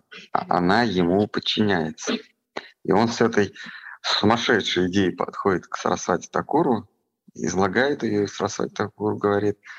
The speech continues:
«Да, это абсолютно так, то есть ты прав». И, и Сарасвати Такур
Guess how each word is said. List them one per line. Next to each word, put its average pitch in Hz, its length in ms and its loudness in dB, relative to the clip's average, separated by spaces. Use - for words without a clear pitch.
«Да, 87 280 2
это 92 160 0
абсолютно 104 540 -2
так, 92 280 -2
то 92 60 -6
есть - 160 -8
ты 131 80 4
прав». 113 340 2
И, 92 220 0
и 90 40 -2
Сарасвати 104 520 0
Такур 139 480 0